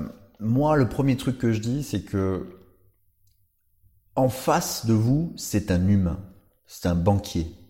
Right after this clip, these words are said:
Donc c'est un homme, c'est une femme, euh, c'est quelqu'un en fait qui va, euh, recevoir votre demande. Et du coup, il faut pas penser, ah, je suis client, euh, Banque Populaire, ah, je suis client Caisse d'Épargne, ah, je suis client, euh, euh, Crédit Agricole, et qu'en fait, Crédit Agricole, c'est Crédit Agricole. Non.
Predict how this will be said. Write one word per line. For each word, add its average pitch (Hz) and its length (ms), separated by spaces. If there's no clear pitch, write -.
Donc 76 120
c'est - 120
un 98 160
homme, 120 260
c'est - 200
une 92 100
femme, 117 440
euh, 58 120
c'est 104 200
quelqu'un 127 440
en 120 80
fait 120 200
qui - 180
va, 113 420
euh, 69 240
recevoir 127 580
votre 107 180
demande. 87 260
Et 117 180
du 127 240
coup, 220 240
il 127 80
faut 147 140
pas 214 200
penser, 180 720
ah, 214 160
je - 80
suis 185 140
client, 196 500
euh, 156 140
Banque 175 200
Populaire, 175 480
ah, 165 80
je 170 80
suis 185 100
client 170 240
Caisse 165 180
d'Épargne, 160 340
ah, 151 40
je 147 40
suis - 120
client, 151 360
euh, 117 240
euh, - 180
Crédit 143 220
Agricole, 156 420
et 117 80
qu'en 127 140
fait, 170 180
Crédit 139 200
Agricole, 160 260
c'est 127 120
Crédit 120 200
Agricole. 107 300
Non. 117 180